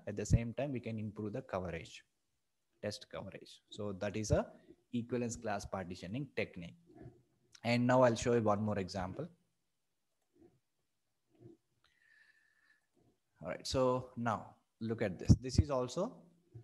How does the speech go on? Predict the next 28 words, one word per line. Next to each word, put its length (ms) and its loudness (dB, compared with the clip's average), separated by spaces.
equivalence 420 2
class 240 6
partitioning 580 -6
example. 540 -10
So 180 -6
here 300 2
I 40 6
have 200 4
a 60 2
small 360 6
text 260 -8
box, 340 -4
which 220 -2
will 160 4
allow 420 4
only 360 4
alphabets, 800 0
which 160 -12
will 160 -2
allow 220 4
only 240 12
alphabets. 540 6
Alphabets 480 6
means 200 4
what? 240 4
A 140 8
to 200 2
Z. 180 -2